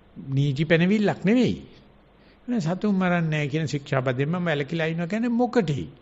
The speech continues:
"හොරකම් කරන්නේ නැහැ" කියන ශික්ෂාපදයෙන් මම වැළකීලා ඉන්න මොකටෙයි?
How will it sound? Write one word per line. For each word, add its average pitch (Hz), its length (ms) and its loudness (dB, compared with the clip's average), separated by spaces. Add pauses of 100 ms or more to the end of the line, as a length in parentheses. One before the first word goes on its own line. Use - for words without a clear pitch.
(1160)
"හොරකම් 160 380 0
කරන්නේ 170 340 0
නැහැ" 175 240 2
කියන 180 200 0
ශික්ෂාපදයෙන් 151 640 0
මම 165 180 -2
වැළකීලා 139 440 0
ඉන්න 131 140 -2
මොකටෙයි? 185 500 0